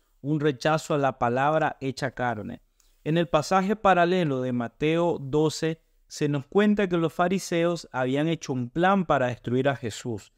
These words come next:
Llevaron a Jesús un hombre endemoniado que era mudo y también era ciego.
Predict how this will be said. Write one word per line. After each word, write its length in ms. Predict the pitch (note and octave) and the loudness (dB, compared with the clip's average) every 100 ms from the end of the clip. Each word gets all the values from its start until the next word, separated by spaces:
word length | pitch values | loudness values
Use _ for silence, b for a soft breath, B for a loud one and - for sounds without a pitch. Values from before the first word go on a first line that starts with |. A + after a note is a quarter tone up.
| _ _ _ | _ _ _
Llevaron 500 | G2+ A2 A#2 C3+ E3 | -6 0 4 4 4
a 120 | D#3+ C3+ | 2 2
Jesús 480 | B2+ - D3+ - | -6 -4 -6 -4
un 100 | D3 | -2
hombre 260 | C#3+ D#3 D3 | 0 0 0
endemoniado 800 | C#3+ C3 A#2 A2+ C3+ D#3+ E3+ D#3+ | 0 0 0 0 0 2 2 2
que 160 | - B2+ | -2 -2
era 200 | B2+ B2 | 0 -2
mudo 580 | D#3 G#3 A3+ A3 G#3 - | 0 2 2 2 0 -6
y 120 | B2+ | -6
también 460 | B2+ A#2+ B2+ C#3+ | -2 -2 0 0
era 220 | C#3 C3 B2 | 0 0 -2
ciego. 600 | - C3 D3+ D#3+ D#3 | -4 0 2 2 0